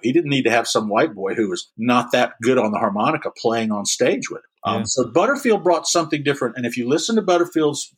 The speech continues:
Speaker 1: playing throughout his entire career, there is no one else that sounds like that. The, the way he approaches the instrument,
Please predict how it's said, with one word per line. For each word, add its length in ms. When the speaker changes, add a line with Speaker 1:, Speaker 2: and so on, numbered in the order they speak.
Speaker 1:
playing 460
throughout 340
his 140
entire 420
career, 580
there 220
is 400
no 220
one 200
else 400
that 160
sounds 480
like 280
that. 240
The, 140
the 120
way 260
he 120
approaches 500
the 140
instrument, 540